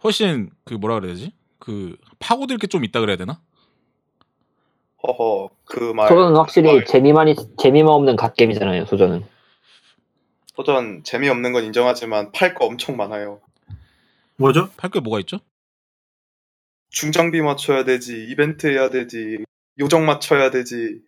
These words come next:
Speaker 4: <clears throat>
Speaker 1: 아,
Speaker 2: 뭐
Speaker 1: 병람도
Speaker 2: 다 해.
Speaker 1: 그래요. 병람은 근데 그 배마다 맞는 장비들을 다 맞춰줘야 되고
Speaker 2: 아,
Speaker 1: 그 장비를
Speaker 2: 저는
Speaker 1: 강화를 해주는데 그 병-, 소전은 장비 강화할 때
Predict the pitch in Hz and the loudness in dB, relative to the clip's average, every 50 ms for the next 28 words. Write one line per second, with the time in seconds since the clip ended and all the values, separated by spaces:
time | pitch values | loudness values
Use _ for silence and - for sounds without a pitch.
0 | _ _ _ _ _ _ _ - 190 202 180 147 123 110 104 104 120 160 - - | _ _ _ _ _ _ _ 4 4 6 6 4 2 0 -2 2 2 2 2 2
1 | 160 175 190 208 220 220 - 143 156 - 185 135 95 - - _ _ _ _ - | 0 2 4 4 4 4 4 6 6 6 4 4 2 -4 -12 _ _ _ _ -2
2 | 143 131 117 101 90 85 - 131 143 165 180 185 180 180 165 - 165 170 185 180 | 0 2 2 0 -2 -4 -6 -6 -4 0 0 0 0 0 0 0 0 2 4 4
3 | 135 95 - _ _ _ - 104 90 69 - - _ _ _ - - 120 123 147 | 4 2 0 _ _ _ -18 -18 -18 -18 -18 -20 _ _ _ -8 -4 -2 0 2
4 | 165 165 156 165 165 135 98 90 101 110 127 139 139 127 113 - 117 113 127 139 | 2 2 2 2 2 2 2 0 -2 -2 -2 -2 -4 -4 -4 -6 -6 -6 -4 -4
5 | 156 143 143 131 123 107 - 101 90 92 90 - 110 104 104 95 87 90 92 107 | -4 -4 -2 -4 -6 -6 -6 -6 -8 -8 -8 -8 -8 -6 -6 -6 -8 -8 -8 -8
6 | 101 87 87 _ _ _ _ _ _ _ _ _ _ _ _ - 98 101 101 101 | -8 -10 -12 _ _ _ _ _ _ _ _ _ _ _ _ -12 -8 -8 -8 -6
7 | 101 101 98 101 104 104 101 101 113 113 123 131 143 147 147 147 131 120 117 117 | -6 -8 -8 -10 -10 -12 -8 -4 -4 -4 -4 -2 -2 -2 0 0 0 0 0 0
8 | 120 131 131 131 131 127 127 127 123 120 117 139 139 131 135 135 131 127 123 123 | 0 2 0 0 2 0 0 -2 -2 -2 -2 -2 -4 -4 -4 -6 -4 -4 -2 -2
9 | 117 101 90 - _ _ - - _ _ _ _ - 160 185 175 160 135 101 - | -2 -2 -4 -8 _ _ -20 -20 _ _ _ _ -2 0 2 2 0 0 -4 -8
10 | _ _ - 139 143 165 - - - 247 247 277 247 226 220 214 208 190 151 113 | _ _ -10 -8 -8 -8 -8 -8 -8 -6 -4 -2 0 0 0 0 0 0 -2 -4
11 | 98 90 - 113 127 147 160 165 117 113 117 123 131 135 127 117 - - 104 101 | -6 -8 -8 -8 -8 -6 -6 -4 -4 -4 -4 -2 0 -2 -2 -2 -6 -6 -6 -4
12 | 107 107 104 95 85 | -4 -4 -4 -6 -8